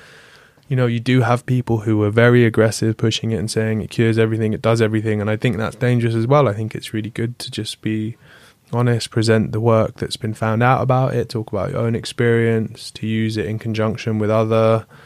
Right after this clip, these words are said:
proven healing modalities if you're suffering from a really big problem, you know, like,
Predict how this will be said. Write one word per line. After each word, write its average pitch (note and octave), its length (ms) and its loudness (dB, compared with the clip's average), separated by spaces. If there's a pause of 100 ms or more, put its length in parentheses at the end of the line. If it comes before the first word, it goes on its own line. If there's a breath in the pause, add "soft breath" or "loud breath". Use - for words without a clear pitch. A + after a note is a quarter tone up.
(240 loud breath)
proven A#2+ 360 2
healing A#2 340 2
modalities A2+ 600 0
if G#2 140 -6
you're G#2 60 -6
suffering A#2 400 -4
from G#2+ 160 -4
a G#2 60 0
really G#2+ 220 0
big G#2+ 200 -2
problem, A2+ 480 0
you A2+ 80 0
know, A2 260 2
like, G#2 480 -2